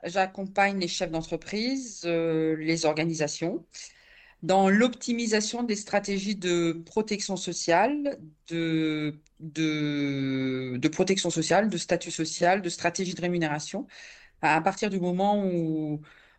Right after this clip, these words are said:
où un chef d'entreprise ou un individu, une organisation, euh, se pose, euh, des questions sur le cadre, euh,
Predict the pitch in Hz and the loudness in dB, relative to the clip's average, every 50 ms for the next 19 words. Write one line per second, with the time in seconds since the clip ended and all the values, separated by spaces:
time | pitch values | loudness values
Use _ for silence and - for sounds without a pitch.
0 | _ - 156 165 165 - - 226 214 214 214 208 214 - 202 208 - 220 220 214 | _ 2 2 4 4 4 2 2 2 2 0 0 0 -2 -2 0 2 0 2 2
1 | 190 180 185 185 190 202 196 202 202 180 202 196 175 180 202 214 196 196 185 190 | 2 0 2 2 2 2 2 2 2 2 0 0 0 2 2 4 4 4 4 4
2 | 180 190 202 202 202 190 190 185 185 - - 208 202 202 202 202 196 185 170 165 | 4 2 2 2 2 2 2 2 2 0 -2 -4 -2 -2 -2 0 0 0 0 0
3 | 160 160 - 185 175 175 - 190 196 202 202 196 - 156 165 160 160 156 156 151 | 0 -2 -4 -4 -4 -4 -2 0 0 2 2 0 -2 -2 -2 0 0 0 0 0
4 | 160 170 165 - 175 175 - - 196 196 190 - - 170 165 160 165 185 180 175 | 0 -2 0 -2 -4 -4 -2 -2 -2 -2 0 2 2 2 2 2 4 4 6 6
5 | 175 165 165 160 156 151 143 143 143 143 139 | 4 2 0 0 0 2 2 0 0 -2 -4